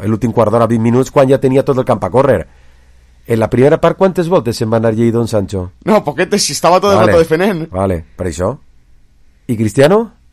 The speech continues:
Speaker 1: El vas veure en tot el partit?
Speaker 2: També era una illa davant.
Speaker 1: Vale. Entonces dius,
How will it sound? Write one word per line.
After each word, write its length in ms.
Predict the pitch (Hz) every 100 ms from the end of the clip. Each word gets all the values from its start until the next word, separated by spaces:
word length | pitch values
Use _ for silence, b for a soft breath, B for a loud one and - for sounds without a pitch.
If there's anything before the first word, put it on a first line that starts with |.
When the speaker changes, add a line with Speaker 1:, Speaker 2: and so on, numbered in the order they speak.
| _
Speaker 1:
El 120 | 101 104
vas 140 | 127
veure 160 | 160 202
en 60 | 160
tot 140 | 139
el 60 | 135
partit? 320 | 131 123 226 -
Speaker 2:
També 340 | 117 139 135
era 160 | 131 139
una 180 | 143 139
illa 220 | 160 147
davant. 340 | 123 127 123 123 -
Speaker 1:
Vale. 280 | 90 85 151 -
Entonces 280 | - 107 -
dius, 520 | 120 117 104 - -